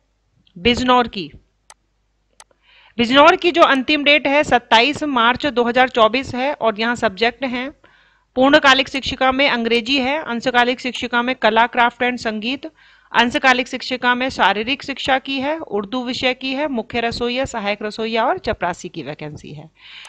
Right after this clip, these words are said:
तो इनमें तो जो है एट्थ पास ही केवल मांगा जाता है।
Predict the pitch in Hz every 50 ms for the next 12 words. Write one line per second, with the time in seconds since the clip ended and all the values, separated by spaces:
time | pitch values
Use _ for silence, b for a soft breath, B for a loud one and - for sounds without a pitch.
0 | B B - 220 214 240 233 247 262 277 269 285 269 240 269 254 269 277 277 247
1 | 254 240 240 247 240 - - 247 240 240 247 240 262 247 233 269 269 - 262 247
2 | 254 254 240 233 220 214 220 240 233 247 240 240 - 254 254 240 269 302